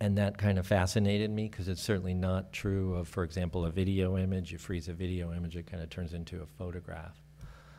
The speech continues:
Um, you s-, freeze these works and they become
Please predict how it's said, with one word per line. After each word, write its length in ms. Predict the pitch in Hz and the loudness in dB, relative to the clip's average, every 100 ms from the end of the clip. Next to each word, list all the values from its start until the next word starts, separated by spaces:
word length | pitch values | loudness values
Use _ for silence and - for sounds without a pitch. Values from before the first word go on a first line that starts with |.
| - - - - | -20 -20 -14 -4
Um, 420 | 92 85 82 82 | 0 0 0 -4
you 220 | 117 90 82 | -4 -2 -4
s-, 280 | - - - - | -6 -12 -14 -10
freeze 340 | - 87 80 | -2 0 0
these 220 | 104 95 85 | -2 -2 -2
works 340 | 90 87 - | -4 -4 -4
and 140 | 90 | -4
they 100 | 82 | -2
become 600 | 80 80 - 90 80 78 | -4 -6 -4 -4 -2 -6